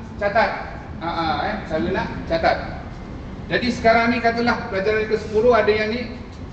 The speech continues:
huraian sifat samak kan? Betul tak? Yang, yang, yang, yang dalam muka surat ni lah, yang kecil ni lah. Yang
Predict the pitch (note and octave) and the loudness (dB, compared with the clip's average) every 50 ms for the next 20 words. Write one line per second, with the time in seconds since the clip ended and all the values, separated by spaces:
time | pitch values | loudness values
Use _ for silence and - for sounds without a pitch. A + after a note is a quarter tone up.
0 | - - - - D#3+ F3 F#3 F#3 G3+ G3+ G3 - G3+ F3+ G3+ - D#3 F#3 G#3 G#3 | -12 -12 -10 -6 -2 2 2 4 4 2 0 0 0 0 0 0 2 2 2 4
1 | A3 G#3 A3 A#3 B3 A3+ E3+ C3+ A#2 - - - - - - - - - - - | 4 2 2 4 4 4 4 2 0 -4 -8 -8 -10 -10 -10 -10 -10 -10 -10 -10
2 | - - - - - - - - - - - - - - - - - - - - | -10 -10 -8 -8 -8 -8 -10 -8 -8 -8 -8 -8 -8 -8 -10 -10 -10 -8 -8 -8
3 | - - - - - - - - - - - - E3+ F#3+ - - - - - - | -8 -8 -8 -8 -10 -10 -10 -10 -10 -10 -8 -8 -6 -8 -8 -8 -10 -12 -12 -10
4 | - - - - - - - - - - D#3+ G#3 G#3+ G#3+ G#3+ G3+ - - - - | -10 -10 -10 -10 -10 -10 -10 -8 -4 2 4 4 6 6 6 4 2 0 -6 -8
5 | - - - - - - D3+ D3+ F#3+ G#3 G3+ F#3+ - E3+ D#3+ F#3 G3+ G3+ G3 F#3+ | -10 -10 -10 -8 -8 -4 0 2 4 4 4 2 0 0 4 4 6 6 4 2
6 | F3 D#3+ E3 F3 F#3+ F#3+ G3 F#3+ F#3+ F#3+ F#3+ - - - - - E3 D#3+ E3 G3 | -2 -2 0 2 2 2 2 0 -2 -6 -6 -8 -10 -12 -12 -10 -6 -2 0 0
7 | G3 G3 F#3+ G3 G3 G3+ G3 G3 F#3+ G3 F#3+ F#3+ G3 - - G3+ G3 - - - | 2 2 2 2 2 2 2 0 0 -2 -2 -2 -2 -2 0 -2 -2 -2 -4 -6
8 | - F#3 G3 G#3 A3 G3+ F#3+ F#3+ - F#3+ F#3 - G#3+ G3+ G#3 A3 A3 F3+ - - | -4 -2 0 2 2 2 2 2 0 -2 -2 -2 -2 -4 -2 0 2 2 2 0
9 | - - - - - - - E3+ F#3 | -4 -8 -8 -10 -8 -4 -2 0 0